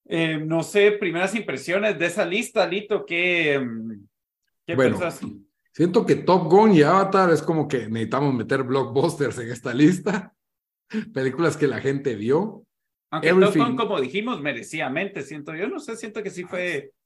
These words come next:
Speaker 2: Está merecida, pero no, no cae en lo que normalmente
Speaker 1: Sí,
Speaker 2: nominan
Speaker 1: es
Speaker 2: en
Speaker 1: una
Speaker 2: un
Speaker 1: película
Speaker 2: Oscar.
Speaker 1: de
Speaker 2: Ajá.
Speaker 1: Oscar, sí.
Speaker 2: Ajá. Everything Everywhere All at Once tampoco, pero de alguna manera está nominada en todos lados.
Speaker 1: Sí.
Speaker 2: ¿Ok? Eh, no creo que vayan a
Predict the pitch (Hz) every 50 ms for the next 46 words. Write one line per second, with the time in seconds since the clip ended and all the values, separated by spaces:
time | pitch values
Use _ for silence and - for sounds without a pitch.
0 | _ _ - 226 - - 392 392 381 240 190 147 123 - 220 349 403 392 285 170
1 | 143 - - 156 156 147 143 147 151 156 160 160 165 170 180 196 202 196 196 202
2 | 190 - 156 147 147 175 180 147 - - 190 196 196 202 208 202 185 160 143 -
3 | 147 131 127 120 117 135 147 151 156 165 170 170 180 165 143 123 127 143 165 160
4 | 156 - - 175 - 165 170 196 185 151 - - 147 139 131 135 160 175 135 127
5 | 107 110 117 113 - - 156 151 139 123 - _ _ _ _ - - 135 135 127
6 | - - - - _ _ _ _ _ _ 139 165 180 196 202 190 190 151 156 160
7 | 170 180 175 156 151 135 139 151 160 156 143 143 160 165 175 170 - 156 131 123
8 | - - 240 247 247 - 254 - - 175 151 139 127 120 123 127 147 165 160 147
9 | 123 117 131 143 156 165 175 175 185 180 180 156 - - 135 143 156 147 131 117
10 | 123 139 147 139 113 - 151 156 143 127 123 139 196 233 175 113 - - - _
11 | _ _ _ _ _ _ _ - - 151 143 131 110 104 _ _ _ _ _ _
12 | _ _ _ _ _ _ _ _ _ _ _ _ _ 95 - - - 135 156 180
13 | 208 - - - _ _ _ _ _ _ _ _ _ _ _ _ - 135 131 127
14 | 127 123 123 120 101 98 135 160 160 160 190 180 - - 143 127 135 139 135 127
15 | 120